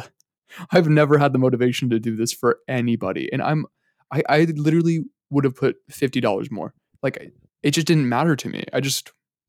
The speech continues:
wanted to give, and especially to her. And in that moment, I, in the middle of making that gift, and then when I brought it to her and saw her face, like, man, I just, I had, I knew, I knew that that was the one.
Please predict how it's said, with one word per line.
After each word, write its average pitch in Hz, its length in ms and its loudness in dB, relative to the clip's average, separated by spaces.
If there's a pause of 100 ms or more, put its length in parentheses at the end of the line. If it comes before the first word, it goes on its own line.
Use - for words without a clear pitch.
(120)
wanted 139 340 0
to 147 80 0
give, 120 580 -2 (120)
and 131 140 -4
especially 131 460 -2
to 117 100 -2
her. 113 320 -4
And 120 360 -8 (480)
in 131 160 -2
that 143 120 0
moment, 123 340 0
I, 107 260 -2 (520)
in 127 140 -4
the 123 80 0
middle 127 280 2
of 113 80 0
making 117 300 -2
that 98 160 -6
gift, 117 400 -4 (460)
and 127 120 0
then 120 80 0
when 113 100 2
I 107 40 0
brought 110 320 0
it 131 120 -8
to 131 100 2
her 131 200 2
and 127 140 -2
saw 117 140 0
her 117 120 -2
face, 120 640 -2
like, 113 340 -6 (1300)
man, 143 220 4
I 127 80 4
just, 143 300 -2
I 127 100 -2
had, 127 480 -2
I 117 140 -2
knew, 131 480 0 (360)
I 113 380 0
knew 120 640 0 (240)
that 123 140 -10
that 104 100 -6
was 110 200 -4
the 104 100 -6
one. 101 340 -4